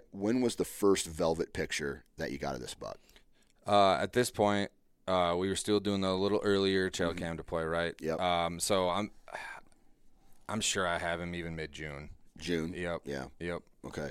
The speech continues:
Speaker 2: And at that point, he was already starting to do the dance, and, like, we're like, "Holy crap."
Speaker 1: Yeah.
Speaker 2: "How are we gonna pass this deer? He's,
Speaker 1: Yeah.
Speaker 2: we think he's only four."
Speaker 1: Yeah. So he's a,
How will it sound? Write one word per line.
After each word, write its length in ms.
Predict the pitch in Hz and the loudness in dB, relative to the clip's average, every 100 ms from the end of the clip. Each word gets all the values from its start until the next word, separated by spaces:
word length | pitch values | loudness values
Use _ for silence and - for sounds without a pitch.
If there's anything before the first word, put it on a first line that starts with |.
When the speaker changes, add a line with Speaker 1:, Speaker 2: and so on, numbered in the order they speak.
| - | -4
Speaker 2:
And 140 | 107 | 2
at 100 | 113 117 | 4 6
that 160 | 117 | 4
point, 260 | 104 104 98 | 4 0 0
he 80 | 101 | -2
was 140 | 90 | 2
already 240 | 98 95 95 | 4 4 2
starting 280 | - 95 | 0 0
to 200 | 92 87 82 - - - - 85 | 0 -2 -4 -20 -20 -20 -20 -6
do 140 | 101 90 | -4 -2
the 80 | |
dance, 380 | 85 95 95 90 | -2 -2 0 -2
and, 80 | 87 | -6
like, 160 | 82 76 | -8 -8
we're 100 | 92 | -6
like, 180 | 80 73 | -6 -8
"Holy 320 | - 82 67 | -12 -10 -10
crap." 320 | - 82 73 - - - - - | -8 -6 -6 -8 -20 -20 -20 -18
Speaker 1:
Yeah. 200 | 64 58 - - - - - - | -12 -12 -14 -20 -20 -20 -20 -16
Speaker 2:
"How 220 | - 98 | -6 -4
are 60 | 90 | -4
we 140 | 85 80 | -6 -10
gonna 140 | 78 | -10
pass 260 | - 62 - | -10 -10 -10
this 140 | - | -12
deer? 260 | - 78 71 | -10 -8 -8
He's, 240 | 80 78 | -8 -10
Speaker 1:
Yeah. 100 | 60 | -8
Speaker 2:
we 140 | 101 95 | -6 -6
think 240 | - 85 | -8 -10
he's 200 | - 73 | -10 -10
only 220 | 73 67 - | -10 -12 -10
four." 400 | 85 80 - - - - - | -8 -8 -10 -16 -20 -16 -10
Speaker 1:
Yeah. 160 | 67 - - | -10 -10 -10
So 180 | - 87 | -2 0
he's 160 | 78 | 0
a, 220 | 78 73 | 0 -2